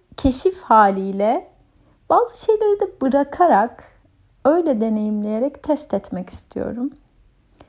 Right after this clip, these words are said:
Ve daha şimdiden görüyorum ki başka kimsenin bir itirazı yok zaten benim eve gitmeme. İçimdeki seslerim var aslında.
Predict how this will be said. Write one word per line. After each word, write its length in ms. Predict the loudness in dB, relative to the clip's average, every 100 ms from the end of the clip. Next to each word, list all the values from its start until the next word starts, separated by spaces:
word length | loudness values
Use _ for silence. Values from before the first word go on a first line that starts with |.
| _ _ _ _ _ -2
Ve 440 | 2 2 0 -4 _ _ _ _ _ _ _ _ _ _ _ _
daha 200 | 0 0
şimdiden 540 | 0 -2 -2 0 0 0
görüyorum 500 | -2 -2 0 -2 -4
ki 400 | -4 -4 -4 -6 _
başka 260 | -6 -4 -8
kimsenin 540 | -6 -8 -2 0 0
bir 120 | 0 -4
itirazı 480 | -4 -4 -4 -4
yok 200 | -8 -8
zaten 540 | -6 -4 -4 -8 -8 -10 _ -4
benim 260 | -4 -4
eve 200 | -4 -6
gitmeme. 600 | -8 -12 -8 -6 -6 -10 -14 _ _ _ _ -12
İçimdeki 440 | -6 -4 -4 -6
seslerim 600 | -6 -6 -4 -4 0 0
var 120 | -2
aslında. 600 | -6 -8 -8 -8 -8 -10